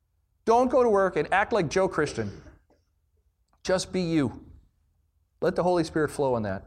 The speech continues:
Number two, always work hard. It sounds like a no-brainer. Sounds like a no-brainer. And some of you have never worked in an environment like this. Have, how many of you have worked i-, in an environment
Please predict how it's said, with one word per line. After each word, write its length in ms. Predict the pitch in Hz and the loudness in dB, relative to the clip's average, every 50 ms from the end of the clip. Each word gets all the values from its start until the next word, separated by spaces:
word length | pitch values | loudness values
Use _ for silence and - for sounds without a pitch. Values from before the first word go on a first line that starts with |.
| - - _ _ _ _ _ _ _ _ _ _ _ _ _ _ _ _ _ _ - | -18 -20 _ _ _ _ _ _ _ _ _ _ _ _ _ _ _ _ _ _ 0
Number 200 | 208 240 247 240 | 2 2 2 2
two, 460 | 247 - 262 240 165 110 90 - - - - - _ _ _ _ _ _ _ _ _ _ _ _ _ _ _ _ _ 180 | 0 0 0 0 0 0 -4 -8 -16 -20 -20 -20 _ _ _ _ _ _ _ _ _ _ _ _ _ _ _ _ _ 4
always 340 | 202 220 226 240 240 190 | 4 6 6 4 2 2
work 280 | 196 202 202 196 202 - | 2 2 2 2 0 2
hard. 340 | 185 170 147 120 98 95 - - - - - - - - - - - - _ _ _ _ _ - | 2 2 2 2 0 -4 -8 -12 -16 -16 -16 -16 -16 -16 -18 -20 -20 -20 _ _ _ _ _ -8
It 40 | - | -2
sounds 280 | - 202 190 185 175 | 0 2 2 2 2
like 140 | 180 175 175 | 0 0 0
a 40 | 160 | 0
no-brainer. 560 | 156 147 143 139 139 131 123 113 98 90 92 - - - - _ _ _ _ _ _ _ _ _ _ _ _ 165 | 0 0 0 0 0 0 0 0 -2 -6 -8 -12 -18 -20 -20 _ _ _ _ _ _ _ _ _ _ _ _ -4
Sounds 300 | 160 - 190 180 175 160 | -2 0 0 2 2 2
like 140 | 156 139 - | 0 0 0
a 40 | 147 | 0
no-brainer. 520 | 135 131 127 117 127 120 120 107 98 95 - - - - | 0 0 -2 0 -2 -2 -2 -2 -4 -6 -10 -16 -8 -4
And 100 | 156 156 | -2 0
some 180 | - - 339 392 | 2 2 4 4
of 120 | 349 226 | 4 2
you 100 | 220 202 | 2 2
have 120 | 202 185 175 | 2 2 2
never 220 | 185 190 185 175 | 2 2 2 2
worked 260 | 160 165 175 170 - | 2 2 0 2 0
in 80 | 156 147 | 0 0
an 100 | 143 139 | 0 0
environment 460 | 135 139 151 156 147 139 135 127 127 | 2 2 2 2 2 2 0 -2 -2
like 160 | 123 120 113 | -2 -2 -2
this. 240 | 123 117 101 92 - - | -2 -2 -2 -2 -2 -2
Have, 220 | 147 151 151 - - - - | -2 -2 -2 -6 -14 -20 -8
how 160 | - - 339 | -2 -2 0
many 180 | 381 381 359 320 | 2 4 2 2
of 80 | 226 208 | 2 2
you 100 | 196 196 | 0 0
have 140 | 180 165 | 0 0
worked 360 | 160 160 165 170 165 - - 170 | 0 0 0 -2 -4 -8 -8 -8
i-, 80 | 165 - - - - | -8 -8 -10 -12 -6
in 120 | 156 160 165 | -4 -2 -2
an 80 | 165 | 0
environment 480 | 160 151 165 160 156 147 139 127 131 | 0 0 2 2 2 2 0 0 -2